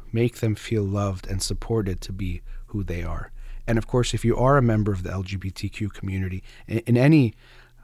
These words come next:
um, culture, but if you're an Iranian, I hope you will reach out to others, and I hope you do feel supported and loved to be who you are,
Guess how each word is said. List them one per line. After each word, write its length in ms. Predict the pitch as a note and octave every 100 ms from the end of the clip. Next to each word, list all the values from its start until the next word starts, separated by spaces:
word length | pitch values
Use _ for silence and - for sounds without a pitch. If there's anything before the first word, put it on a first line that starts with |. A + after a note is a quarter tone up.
| - -
um, 240 | - - - - - - - - -
culture, 460 | B2+ A#2 - F#2
but 180 | F#2 F#2
if 140 | F#2
you're 140 | G#2+ G2+
an 120 | F#2
Iranian, 400 | G2+ A2+ A#2+ A#2
I 60 | G#2
hope 260 | B2 -
you 60 | A#2+
will 180 | C3 C3+
reach 220 | B2+ -
out 160 | A#2
to 100 | -
others, 260 | G2 A2 G#2+
and 100 | G2+
I 20 |
hope 260 | G2 A#2 -
you 80 | G2
do 140 | A#2
feel 400 | A#2 A#2 A2 F#2+ - - -
supported 600 | - G#2+ - A#2+ G#2 G2+
and 120 | G2
loved 260 | G2 F#2 -
to 100 | -
be 340 | F#2 F#2 F#2 - - - -
who 180 | - A#2+
you 240 | G2+ F#2+ -
are, 340 | F#2 F2 G#2